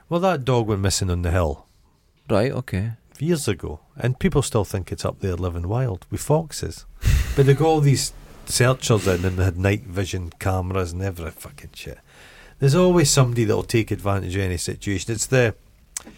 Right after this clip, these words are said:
Speaker 1: the, um, Doug, Kirk Douglas film.
Speaker 2: Mm-hmm.
Speaker 1: You ever seen that? He's a, he's a newspaper man. And I think his career's gone a bit iffy. He's driving along, and it's a man who's trapped down a cave.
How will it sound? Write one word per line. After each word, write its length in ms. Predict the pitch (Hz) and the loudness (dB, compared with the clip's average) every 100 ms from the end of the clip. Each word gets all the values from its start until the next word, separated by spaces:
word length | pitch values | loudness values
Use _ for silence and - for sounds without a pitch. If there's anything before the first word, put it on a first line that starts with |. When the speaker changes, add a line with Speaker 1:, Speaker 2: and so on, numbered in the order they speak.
| - - 104 | -20 -16 -6
Speaker 1:
the, 340 | 110 110 110 | -2 2 2
um, 380 | 104 101 95 - - 98 | 4 2 -2 -8 -8 0
Doug, 320 | 127 123 - | 0 0 -2
Kirk 240 | 151 123 | -2 0
Douglas 640 | 123 120 107 90 - - - | 0 0 0 -2 -2 -6 -8
film. 220 | - 101 92 | -2 0 4
Speaker 2:
Mm-hmm. 80 | |
Speaker 1:
You 80 | 95 | 4
ever 100 | 117 | 4
seen 220 | 113 120 | 2 0
that? 160 | 107 92 | 0 -2
He's 100 | 92 | 0
a, 100 | 101 | -2
he's 140 | 98 104 | 0 0
a 60 | |
newspaper 640 | 107 113 107 - 95 - 87 | 2 2 2 2 0 0 -2
man. 300 | 85 78 73 _ _ - - _ | -2 -4 -8 _ _ -20 -20 _
And 100 | 95 | -6
I 40 | 95 | -4
think 120 | 92 | -4
his 120 | 95 | -8
career's 320 | - 107 110 - | -4 0 0 0
gone 180 | 101 | 0
a 60 | 95 | 0
bit 160 | 92 85 | -2 -2
iffy. 320 | - 85 80 _ _ _ | -4 -6 -8 _ _ _
He's 140 | 98 | -6
driving 380 | 87 120 123 110 | 0 2 2 2
along, 420 | 104 98 90 95 | 2 4 2 0
and 100 | 101 | -4
it's 100 | 101 | -2
a 60 | 104 | -2
man 600 | 101 110 117 117 113 104 - _ _ | 0 2 4 4 0 -4 -10 _ _
who's 340 | - 104 - - _ | -6 -4 -4 -8 _
trapped 360 | - 117 101 - | -2 0 0 0
down 200 | 104 101 | -2 -2
a 60 | 92 | -6
cave. 580 | - 120 90 80 - | -4 -2 -2 -6 -14